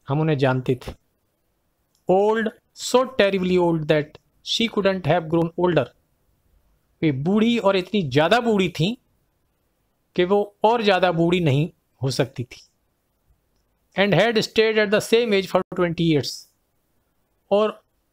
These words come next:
बीस साल से वे वैसी ही बनी हुई थीं। She could never have been pretty। वे कभी आकर्षक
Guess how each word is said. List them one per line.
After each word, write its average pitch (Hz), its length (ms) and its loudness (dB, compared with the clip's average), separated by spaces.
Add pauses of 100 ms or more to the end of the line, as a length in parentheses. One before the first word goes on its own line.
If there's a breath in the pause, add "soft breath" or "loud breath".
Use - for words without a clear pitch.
(160)
बीस 214 320 0
साल 180 220 2
से 160 220 0
वे 160 300 -2 (720)
वैसी 196 460 2
ही 160 380 0 (160)
बनी 151 220 0
हुई 131 220 0
थीं। - 180 -16 (2000)
She - 320 -2
could 254 240 -2
never 240 220 2
have 214 220 0
been 226 180 -2
pretty। 208 400 0 (1400)
वे 202 200 2 (120)
कभी 202 360 0
आकर्षक 226 520 0